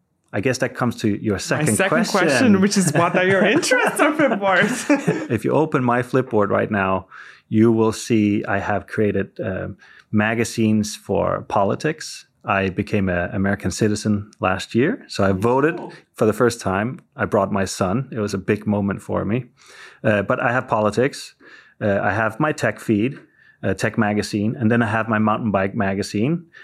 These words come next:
Speaker 1: And then I have my M M A magazine. So, you know, mixed martial arts, uh, where you see people beat each other up. It's, uh,
Speaker 2: Like
Speaker 1: it's
Speaker 2: the One Championship?
Speaker 1: One Championship, U F C, Bellator.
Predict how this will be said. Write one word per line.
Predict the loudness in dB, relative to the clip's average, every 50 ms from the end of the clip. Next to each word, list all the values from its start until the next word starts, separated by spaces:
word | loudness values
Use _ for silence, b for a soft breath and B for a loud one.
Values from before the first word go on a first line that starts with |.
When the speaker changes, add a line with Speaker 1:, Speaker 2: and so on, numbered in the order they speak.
| B
Speaker 1:
And | B -2 0 0 2
then | 2 2 2 0 -2 -2 -6 -12 -12
I | -6 -6 -4
have | -2 -2 -4 -2 0
my | 0 2 2 0
M | 0 0 0 2 2
M | 2 2 0
A | 0 0 0
magazine. | -2 -2 -4 -4 -8 -10 -12 -10 -8 -8 -8 -8 -12 -14 _ _ _ _ _ _ B B B B B B B
So, | B -4 -2 0 2 2 2 2
you | 0 2
know, | 2 2 4
mixed | 4 2 2 0 -2 0
martial | 2 2 2 0 0 0 0 2
arts, | 2 2 2 2 0 -2 -4 -10 -12 -12 -8 -2
uh, | 0 0 2 2 0 0 -2
where | 0 0 2 2 2
you | 2 0 -2
see | -4 -2 0 2 2
people | 2 0 -2 -2 -2 0 0 0 2 2 0
beat | 0 -2 -2 0 0
each | -2 0 0
other | 0 0 2 0 0
up. | 0 -2 -2 -4 -18 -18 -10
It's, | -6 -6 -6 -6 -8 -8 -6
uh, | -4 -2 -2 -2 -2 -2
Speaker 2:
Like | -2 -2 -4
Speaker 1:
it's | -4 -10 -12 -14 -14 -14 -14 -10
Speaker 2:
the | -8 -4
One | -2 0 0 0 -2
Championship? | -2 -2 -4 -4 -4 -2 -2 -2 -2 -4 -4 -4 -4 -4 -6 _ _ _ -10 -10 -6 -2
Speaker 1:
One | 0 2 2 2 2 0
Championship, | 0 0 0 0 2 0 0 0 2 2 2 2 2 0 -10 -16 -10
U | -6 -4 0 2 4 4 4 2
F | 0 -2
C, | -6 -6 -2 0 2 2 2 2 2 0 -2 -4 -8 _ _ 0
Bellator. | 2 2 4 2 0 0 0 -2 0 2 2 2 2 2 0 -2 -4